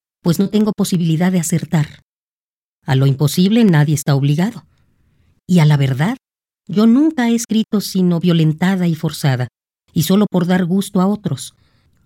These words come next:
No solo sin complacencia, sino con positiva repugnancia. Porque nunca he juzgado de mí que tenga el caudal de letras e ingenio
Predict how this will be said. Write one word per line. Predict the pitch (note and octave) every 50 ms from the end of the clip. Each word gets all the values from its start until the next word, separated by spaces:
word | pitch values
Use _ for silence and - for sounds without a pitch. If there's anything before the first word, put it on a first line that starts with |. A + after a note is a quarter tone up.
| _ _ _ -
No | A3 B3+ C#4
solo | C4+ - A#3 A3+ A3 G#3+
sin | - F#3+ F#3+
complacencia, | E3+ F3+ E3+ D#3+ D3+ D3+ D3 - - D3+ C3 A#2 - C#3+ C3+ C3 - _ _ _ _
sino | - - F3+ E3+ D#3+ D#3+ D#3+
con | E3 D#3+ D3+
positiva | - D3+ - D3+ C#3+ - - A#3 C4 C4 G3+
repugnancia. | D3 C#3+ - - C#3+ B2+ C3 C3 A#2+ A#2 A2+ - C3 A#2+ A#2+ - _ _ _ _ _ _ _ _ _ _ _ _ _ _ _ _ _
Porque | - A3 A3 - A3 G#3
nunca | G#3 A3+ C#4 D#4+ D#4 - B3+ A#3+ B3
he | A#3
juzgado | - - A3 F3 F3+ E3+ F#3 F3 D#3 D#3
de | C#3+ D#3 D3+
mí | D#3+ F#3+ C#4 - - _ _ _ _ _
que | D3+ C#3
tenga | - E3+ F3+ F#3+ F3+ F3
el | E3+ D#3+
caudal | E3+ D#3 D3+ C#3+ C#3+ E3 F3+ F#3
de | D#3+ D#3+ D3
letras | D3 D#3 F3+ F#3 - E3 D#3 D3 -
e |
ingenio | D#3 D3+ D3 - G3 F3 D#3 D3+ D#3+ F#3+